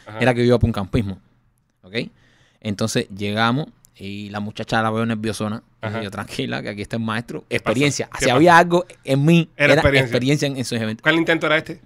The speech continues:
Speaker 1: ¿Sexto, séptimo?
Speaker 2: Este era como el tercero.
Speaker 1: Ah, ya estaba, gente. Ya eras un graduado ya.
Speaker 2: Ya.
Speaker 1: Ya eras bachelor. Eras bachelor en salir ilegal del país.
Speaker 2: Ya era un duro.
Speaker 1: Ya tenías un bachelor ya.
Speaker 2: Entonces yo,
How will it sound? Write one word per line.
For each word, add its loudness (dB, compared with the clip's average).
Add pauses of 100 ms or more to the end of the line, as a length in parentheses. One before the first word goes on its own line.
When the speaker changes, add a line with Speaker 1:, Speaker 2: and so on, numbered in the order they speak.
(140)
Speaker 1:
¿Sexto, -6
séptimo? -6 (260)
Speaker 2:
Este -2
era 4
como 0
el -2
tercero. -2
Speaker 1:
Ah, -4
ya -8
estaba, -2
gente. -8
Ya 2
eras 2
un 0
graduado 2
ya. -6 (240)
Speaker 2:
Ya. -2 (220)
Speaker 1:
Ya 4
eras 4
bachelor. -2
Eras 0
bachelor 2
en -2
salir 0
ilegal 2
del -4
país. -4
Speaker 2:
Ya 6
era 6
un 2
duro. 0
Speaker 1:
Ya -4
tenías 0
un 0
bachelor 0
ya. -6
Speaker 2:
Entonces -2
yo, -2